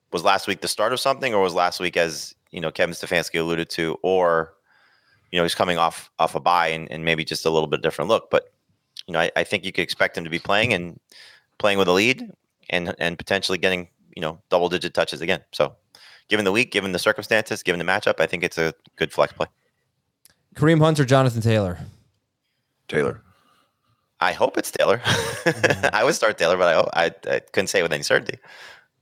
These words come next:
Speaker 2: How about Kareem Hunt or Justice Hill against the Lions?
Speaker 1: Hunt.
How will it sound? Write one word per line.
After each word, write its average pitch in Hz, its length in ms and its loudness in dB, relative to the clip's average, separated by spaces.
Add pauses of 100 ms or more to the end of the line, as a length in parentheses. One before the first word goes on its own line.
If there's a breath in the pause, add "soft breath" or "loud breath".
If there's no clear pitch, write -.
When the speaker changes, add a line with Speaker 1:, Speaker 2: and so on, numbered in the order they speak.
(100)
Speaker 2:
How 139 80 2
about 151 160 2
Kareem 175 240 4
Hunt 180 140 4
or 147 80 4
Justice 143 520 0
Hill 127 240 2
against 107 240 -2
the 101 60 -2
Lions? 90 640 -6 (840)
Speaker 1:
Hunt. 90 200 -2